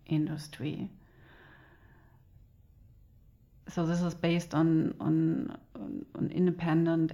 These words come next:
agencies, clubs, cultural institutions, and, um, there is not so much public funding to support these structures.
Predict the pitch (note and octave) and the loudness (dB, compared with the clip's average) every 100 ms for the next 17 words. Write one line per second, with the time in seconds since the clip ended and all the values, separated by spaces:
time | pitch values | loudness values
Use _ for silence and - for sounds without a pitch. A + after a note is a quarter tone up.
0 | - E3 E3 E3+ E3 - - F#3 - - | -2 -2 0 0 0 -4 -8 -8 -12 -18
1 | - - - - D#3+ D#3+ - - - - | -20 -20 -10 -2 0 -2 -8 -16 -14 -6
2 | D#3+ D#3 D#3+ D#3+ D#3+ - - - - - | -4 -4 -4 -6 -6 -12 -18 -20 -20 -20
3 | - - - - - E3+ D3+ - D#3+ - | -20 -20 -20 -16 -2 0 0 -4 -6 -2
4 | F3 F3+ E3 D3 D3+ D#3 - - - - | -2 0 0 2 2 0 -4 -16 -6 -2
5 | D3+ D#3 D3+ D3 - - D#3+ D#3+ D#3+ - | 0 0 0 -4 -10 -6 -2 0 0 -2
6 | - - - - - - F3+ F#3 E3+ E3+ | -6 -8 -12 -20 -20 -4 -4 -2 0 0
7 | E3 - E3 E3 D#3+ D#3+ - - E3+ D#3+ | 0 0 2 2 2 0 -4 -4 -4 -2
8 | D#3+ D#3+ - E3 F#3 D#3 D3+ F3 F#3+ - | -4 -6 -4 0 2 2 0 -2 -4 -8
9 | - - - - - - - - - - | -20 -20 -20 -20 -20 -20 -20 -20 -20 -18
10 | - - E3+ - D3 - E3+ F3+ F#3 - | -10 -4 -4 -4 -8 0 2 4 0 -6
11 | - D#3 C#3 D3 - - C#3 - - - | -10 -6 -4 -6 -6 -6 -6 -8 -12 -10
12 | - - | -12 -16